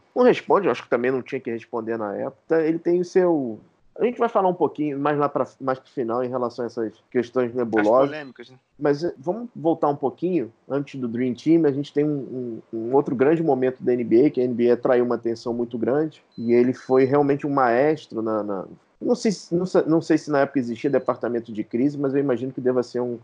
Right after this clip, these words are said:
Speaker 1: um case estudado.
Speaker 2: <laughs> Devia ser ele, né?
Speaker 1: É. E durante a, a pré-temporada ainda de noventa e um, o Magic Johnson anuncia que ele é portador do vírus H I V.
Speaker 2: Uhum.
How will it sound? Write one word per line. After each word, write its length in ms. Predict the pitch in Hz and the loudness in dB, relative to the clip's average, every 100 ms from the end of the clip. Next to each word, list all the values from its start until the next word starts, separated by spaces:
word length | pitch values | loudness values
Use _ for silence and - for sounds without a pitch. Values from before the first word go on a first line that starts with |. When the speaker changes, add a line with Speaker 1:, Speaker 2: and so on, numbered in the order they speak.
| _ - | _ -8
Speaker 1:
um 160 | 127 120 | -6 -2
case 400 | 120 135 131 127 | 8 8 8 2
estudado. 560 | - 127 113 107 113 | -4 -4 2 2 2
Speaker 2:
<laughs> 760 | 139 - 165 117 - - _ - | -2 -6 -8 -8 -16 -20 _ -6
Devia 300 | 160 175 180 | 0 4 2
ser 200 | - 190 | 4 4
ele, 260 | 175 147 | 4 2
né? 160 | 139 170 _ - | -4 -14 _ 2
Speaker 1:
É. 380 | 175 160 120 113 _ _ _ | 4 4 0 -6 _ _ _
E 720 | 147 147 143 139 131 127 104 - _ | -8 -4 -2 0 0 0 0 -4 _
durante 420 | 143 143 135 143 156 | 2 4 4 2 2
a, 80 | |
a 160 | 131 127 | 2 0
pré-temporada 840 | - 139 139 139 139 120 120 117 113 | -2 -4 -4 -2 2 4 4 2 -2
ainda 280 | 113 117 | -2 -4
de 140 | 113 120 | -4 -4
noventa 400 | 117 113 120 127 | -6 -6 -6 -4
e 20 | |
um, 160 | 123 135 | -2 -2
o 40 | |
Magic 300 | 135 135 - | -2 -2 -4
Johnson 320 | 139 131 131 143 | -4 -4 -2 -4
anuncia 420 | 151 - 131 135 | -4 -4 -4 -2
que 140 | - | 0
ele 100 | 135 | 0
é 40 | 135 | 0
portador 500 | 143 135 143 123 123 | -4 -2 0 2 0
do 140 | 127 | -2
vírus 280 | 120 127 120 | 0 0 2
H 200 | 127 127 | 2 2
I 60 | 139 | 2
V. 220 | 131 101 _ - | 0 -2 _ -12
Speaker 2:
Uhum. 440 | 180 117 107 104 | -6 -4 -2 -4